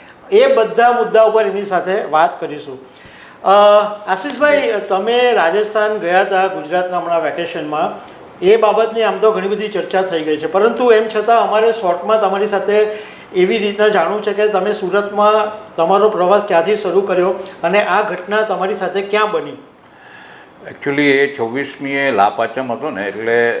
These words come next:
Speaker 2: અમે લોકો બધા મુહૂર્ત કરીને મોડેથી નીકળ્યા. Otherwise, અમે બી એવું પ્રિફર કરીએ કે ભાઈ સુરત આપણે અંધારામાં ટ્રાવેલિંગ નહીં કરવું.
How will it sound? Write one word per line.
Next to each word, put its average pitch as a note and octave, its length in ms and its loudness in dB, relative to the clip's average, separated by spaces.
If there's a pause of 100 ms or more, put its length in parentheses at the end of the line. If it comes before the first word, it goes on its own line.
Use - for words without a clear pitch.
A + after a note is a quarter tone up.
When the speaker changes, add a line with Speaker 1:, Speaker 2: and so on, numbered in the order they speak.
Speaker 2:
અમે G#2+ 200 -4
લોકો A#2 260 0
બધા A#2 320 2 (100)
મુહૂર્ત G#2+ 380 -2
કરીને A#2 320 0
મોડેથી A2 400 -2
નીકળ્યા. F2+ 340 -6 (680)
Otherwise, A#2+ 400 0
અમે A#2 160 -4
બી B2 120 -4
એવું B2 160 -2
પ્રિફર A2+ 320 -4
કરીએ A#2 340 -2
કે A2+ 100 0
ભાઈ A2+ 460 0
સુરત A2+ 240 2 (460)
આપણે A2+ 540 0 (120)
અંધારામાં A#2 760 -2
ટ્રાવેલિંગ A2 420 -4
નહીં A2+ 180 -4
કરવું. D2+ 260 -10